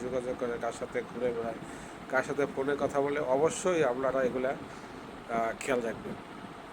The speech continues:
আর এটাই এখন মোবাইলের যুগ, মোবাইলের, আহ, দেশ হয়ে গেছে, ডিজিটাল দেশ হয়ে গেছে। ডিজি-, ডিজি-, ডিজিটাল দেশে, আহ, এরকম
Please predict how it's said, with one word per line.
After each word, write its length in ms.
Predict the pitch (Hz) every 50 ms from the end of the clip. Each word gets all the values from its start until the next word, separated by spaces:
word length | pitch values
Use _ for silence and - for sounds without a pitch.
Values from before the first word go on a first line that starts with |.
| - - - - - - - - - - - - - - - - - - - - - - - - - - - - - - - - -
আর 200 | 113 113 110 110 107 107 - - - - - - - - - - - - - - - - -
এটাই 380 | 147 147 - 175 147 123 131 147 151 139 135 - - - - - -
এখন 360 | 127 131 127 135 135 135 131 127 131 131 - - -
মোবাইলের 380 | 123 127 127 135 135 135 139 139 127 - - - 123 - -
যুগ, 160 | 127 131 131 - - - - - - - - - -
মোবাইলের, 420 | 123 123 123 127 131 127 131 131 127 - - - - - - - - - - - - - - - - - -
আহ, 1160 | 120 113 113 117 113 113 110 - - - - - - - - 113 113 110 110 107 104 - - - -
দেশ 240 | 127 131 131 131 -
হয়ে 200 | 139 131 135 131
গেছে, 300 | 131 135 123 - 131 123 131 131 - - - - - - - - - - - - -
ডিজিটাল 400 | 131 127 131 131 - 143 131 127
দেশ 220 | 127 131 131 120 -
হয়ে 180 | 127 123 127
গেছে। 280 | 123 123 117 - 120 113 - - - - - - - - - - - - - - - - - - - - - - - - -
ডিজি-, 240 | 120 131 131 131 135 135 -
ডিজি-, 400 | 127 127 127 139 135 127 - -
ডিজিটাল 480 | 131 135 131 131 127 127 143 135 131 123
দেশে, 380 | 123 131 123 - - 139 120 117
আহ, 1200 | 117 - - - - - - - - - - - - - - - - - 117 117 117 123 127 131
এরকম 400 | 135 135 135 - 139 135 131 131